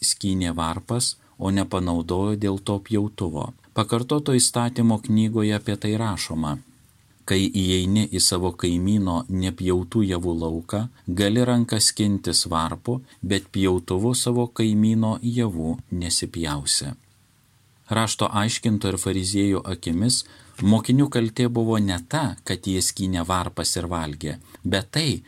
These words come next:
kad jie tai darė per šabą, šeštadienį. Šabo įstatymas buvo labai sudėtingas, tačiau labai išsamei ir išaiškintas. Įsakymas draudžia dirbti šabo dieną,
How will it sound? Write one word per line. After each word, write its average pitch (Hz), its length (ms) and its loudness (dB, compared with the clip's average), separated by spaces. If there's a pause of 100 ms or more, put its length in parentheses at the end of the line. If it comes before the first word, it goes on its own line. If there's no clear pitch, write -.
(180)
kad 98 240 -4
jie 120 160 2
tai 123 160 2
darė 101 380 -2
per 107 260 -4
šabą, 82 600 -2
šeštadienį. 76 840 -6 (680)
Šabo 143 360 2
įstatymas 127 720 4
buvo 113 140 2 (100)
labai 110 240 2
sudėtingas, 120 920 0 (140)
tačiau 123 600 0 (480)
labai 101 760 2
išsamei 98 680 -2 (240)
ir 90 240 -4
išaiškintas. 76 1000 -6 (500)
Įsakymas 92 640 -2
draudžia 92 480 -2
dirbti 90 400 -4
šabo 82 400 -4
dieną, 110 400 0